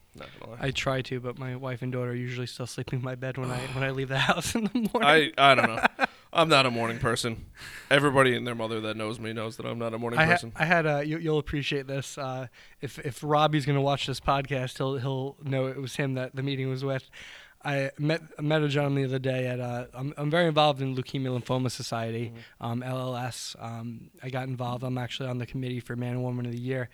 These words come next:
Speaker 2: And I met this gentleman, Robbie, who's also in, in the committee with me. And, you know, we were having a conversation, and, you know, it was via text message. And Robbie's like, "What are you doing Friday?" And I said, "I have limited availability."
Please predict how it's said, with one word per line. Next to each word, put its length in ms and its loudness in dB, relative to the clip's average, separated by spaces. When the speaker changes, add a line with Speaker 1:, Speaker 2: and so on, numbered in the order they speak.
Speaker 2:
And 80 -2
I 40 2
met 180 2
this 140 -4
gentleman, 340 2
Robbie, 340 0
who's 140 0
also 280 0
in, 180 -4
in 180 -6
the 60 -8
committee 320 -4
with 140 -6
me. 200 -6
And, 280 -2
you 80 -4
know, 80 -2
we 100 0
were 60 2
having 200 2
a 40 -2
conversation, 600 0
and, 180 -2
you 160 -6
know, 80 -8
it 80 -4
was 140 -4
via 140 0
text 320 -2
message. 400 -4
And 260 0
Robbie's 360 0
like, 240 -2
"What 220 0
are 40 2
you 60 2
doing 160 4
Friday?" 500 4
And 100 -4
I 20 -2
said, 180 -4
"I 40 -2
have 100 -4
limited 340 2
availability." 720 2